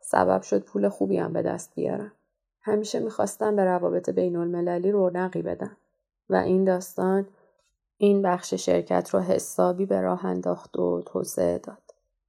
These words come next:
چرا؟ تا این حد؟ این همه وقاحت؟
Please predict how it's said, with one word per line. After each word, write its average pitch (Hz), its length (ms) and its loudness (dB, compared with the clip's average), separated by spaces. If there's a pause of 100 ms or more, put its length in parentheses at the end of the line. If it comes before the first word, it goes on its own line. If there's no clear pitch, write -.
(2000)
چرا؟ 294 500 4 (320)
تا - 220 -4
این 262 240 4
حد؟ 196 500 -2 (140)
این 247 240 2
همه 254 400 0
وقاحت؟ 202 1000 -2